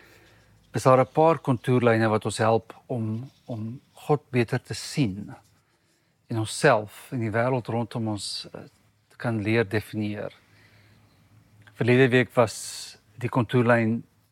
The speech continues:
ge-, die, die, eh, die realiteit van geloofscommunity. Gaan luister gerus daarna as jy het gemis het. En hierdie week se kontourlyn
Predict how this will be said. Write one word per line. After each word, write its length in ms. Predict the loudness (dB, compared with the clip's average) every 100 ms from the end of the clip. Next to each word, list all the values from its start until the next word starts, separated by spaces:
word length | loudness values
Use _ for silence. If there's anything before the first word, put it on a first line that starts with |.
| _ _ _ _ _ _ _ _ -18 -12
ge-, 160 | -12 -10
die, 200 | -8 -6 -4
die, 300 | -2 0 0
eh, 240 | -2 -4 -8 -14 _ _ _ _ _ _ _ _ _ _ _ -2
die 80 | 2
realiteit 520 | 2 2 2 2 0
van 300 | -4 -4 -6 -10 -6
geloofscommunity. 1040 | -2 0 -2 -6 -4 0 0 -4 -8 -18 -20 _ _ _ _
Gaan 160 | -8 -4
luister 300 | -4 -4 -4
gerus 300 | -2 -2 -2
daarna 300 | -2 0 0
as 80 | -2
jy 80 | -6
het 140 | -6
gemis 260 | -6 -8 -10 -16
het. 140 | -20 _ _ _ _ _ _ _ _ _ _ _ _ _ _ _ _
En 160 | -2 4
hierdie 160 | 6 6
week 160 | 4
se 80 | 0
kontourlyn 640 | -6 -2 0 2 2 2